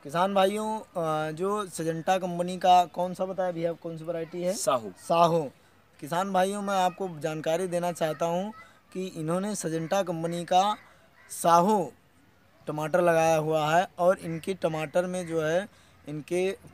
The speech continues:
Speaker 1: फल का जो साइज है, वो साइज मेंटेन नहीं हो पा रहा है और मेंटेन मतलब इनके फलों का आकार जो है, एक जैसा नहीं है, बराबर नहीं है और इनका जो है,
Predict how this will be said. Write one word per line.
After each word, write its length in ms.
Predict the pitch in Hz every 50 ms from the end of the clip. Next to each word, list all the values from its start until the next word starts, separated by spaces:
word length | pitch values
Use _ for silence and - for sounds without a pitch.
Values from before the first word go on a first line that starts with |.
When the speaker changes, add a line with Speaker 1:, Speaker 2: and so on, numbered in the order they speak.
| -
Speaker 1:
फल 160 | - 165 175 170
का 160 | - 190 185
जो 160 | 165 180 175
साइज 500 | 160 - - - 147 151 165 185 190 175
है, 220 | 165 160 170 180
वो 180 | 185 180 180 175
साइज 340 | - - 156 151 156 147 151
मेंटेन 440 | 151 151 151 151 139 - 175 185 185
नहीं 180 | 180 170 165
हो 160 | 160 160 156
पा 180 | 139 - 151 147
रहा 340 | 151 147 139 143 147 143 147
है 180 | 160 180 202 - - - - - - - - - - -
और 400 | 151 151 160 170 180 180 190 - - - - _ _ - 143
मेंटेन 340 | 156 160 160 147 202 202
मतलब 300 | 202 196 185 190 196 190
इनके 280 | 185 180 180 160 190 196
फलों 340 | 170 - - 160 165 180 180
का 140 | 185 175 165
आकार 400 | 160 160 139 156 160 165 175 170
जो 160 | 165 170 170
है, 100 | 175 180
एक 240 | 156 160 170 160 151
जैसा 360 | 151 156 151 - - 165 165
नहीं 160 | 160 160 165
है, 140 | 170 170 165
बराबर 440 | 151 151 143 147 147 143 160 160 156
नहीं 280 | 156 151 160 170 165
है 240 | 156 151 170 185 208 - - - - - - - - - -
और 300 | 147 156 165 180 170 - 170
इनका 340 | 165 156 156 147 165 170 170
जो 180 | 156 165 160
है, 260 | 156 156 160 170 175